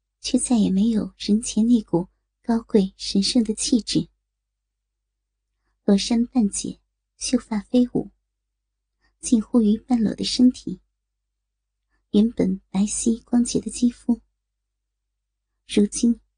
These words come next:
却铺上了一层娇艳明媚的玫瑰红色。无穷无尽的欲潮，真正侵袭女人圣洁的心灵。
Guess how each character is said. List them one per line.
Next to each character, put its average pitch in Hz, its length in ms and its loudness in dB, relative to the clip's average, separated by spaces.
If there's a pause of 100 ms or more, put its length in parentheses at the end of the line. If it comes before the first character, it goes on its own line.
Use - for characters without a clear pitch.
(220)
却 - 180 0
铺 - 160 -2
上 214 240 0
了 208 60 2
一 226 160 0
层 202 340 -6 (300)
娇 240 240 0
艳 233 320 2
明 190 200 2
媚 226 200 0
的 180 240 -10 (220)
玫 196 180 2
瑰 247 180 4
红 196 240 -2
色。 - 360 -6 (1500)
无 220 140 4
穷 220 420 0
无 208 100 2
尽 233 180 2
的 226 80 0
欲 240 160 6
潮， 196 400 -2 (880)
真 233 200 0
正 214 180 0
侵 233 240 0
袭 214 380 -2 (140)
女 202 120 4
人 190 220 2
圣 226 260 0
洁 208 160 -2
的 220 80 -2
心 247 260 2
灵。 190 200 -2